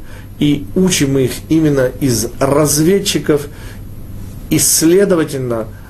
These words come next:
мы можем здесь сказать, что вот именно мужское начало в своем максимальном проявлении, впервые встретившись с конкретным будущим, оказалось неспособным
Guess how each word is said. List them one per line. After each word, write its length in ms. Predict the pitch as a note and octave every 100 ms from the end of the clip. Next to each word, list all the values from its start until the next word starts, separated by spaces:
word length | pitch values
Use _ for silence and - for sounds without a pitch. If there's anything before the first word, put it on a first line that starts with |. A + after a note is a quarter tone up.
| -
мы 260 | C#3 D#3 -
можем 560 | D3+ D#3 E3+ E3 C3 A#2
здесь 320 | G#2+ B2 B2
сказать, 560 | - E3+ E3+ G#3 F#3+ F#3 - - -
что 220 | - D#3+
вот 260 | C#3+ D3 - -
именно 360 | G3 G3 F3+
мужское 800 | E3+ D#3 E3 - - - F3 E3+
начало 520 | D#3 C#3+ - B2+ A2+ G2+
в 40 |
своем 300 | - C3 C3+
максимальном 840 | C3+ D3 - D3 D#3 E3 D3+ C#3
проявлении, 760 | C3+ C3+ B2+ A2+ G#2+ G#2 G#2 - - - - - -
впервые 720 | - - F3 D#3 C#3+ G#3+ G3
встретившись 1000 | - - D#3+ F3 E3+ C#3 - B2+ A2+ - - -
с 80 | -
конкретным 720 | - C#3 B2+ D#3 D#3+ D3 C#3
будущим, 720 | B2 B2+ D3 B2+ - C#3+ C#3+ - - - - - - - - - - -
оказалось 840 | D3+ D3 D#3 C#3 E3+ F#3+ E3+ D#3 - - -
неспособным 1400 | - D3+ F3 F3 - - - C#3+ A#2+ - E3+ C#3 C3 B2+